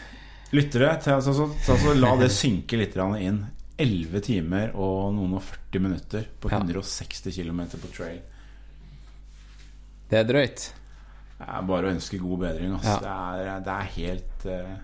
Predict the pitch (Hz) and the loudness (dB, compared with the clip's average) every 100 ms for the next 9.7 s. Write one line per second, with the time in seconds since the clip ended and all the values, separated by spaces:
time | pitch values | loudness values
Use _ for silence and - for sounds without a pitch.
0 | - - 123 131 87 92 113 - - - | -12 -6 -4 -2 -2 -2 -4 -6 -10 -12
1 | - - - - - - - - - - | -18 -20 -20 -18 -18 -18 -18 -20 -20 -20
2 | - - - 117 117 113 123 123 123 131 | -16 -16 0 4 4 4 4 4 4 2
3 | 131 110 101 95 98 95 101 101 98 101 | 2 2 2 2 4 4 4 4 6 4
4 | 104 107 110 104 104 - 113 107 101 - | 2 2 4 4 2 2 2 2 0 2
5 | 101 98 98 98 98 - - - 101 98 | 4 4 2 2 -2 -4 -10 -4 2 2
6 | 95 95 95 98 98 95 110 110 - 104 | 2 2 2 2 4 2 2 0 0 2
7 | 104 - 107 - 120 - 107 101 107 110 | 2 0 -2 0 0 2 2 2 2 2
8 | 110 101 - 135 113 104 - - - - | 2 -4 0 4 6 4 -2 -8 -14 -16
9 | - - 110 107 104 104 | -10 0 4 6 6 4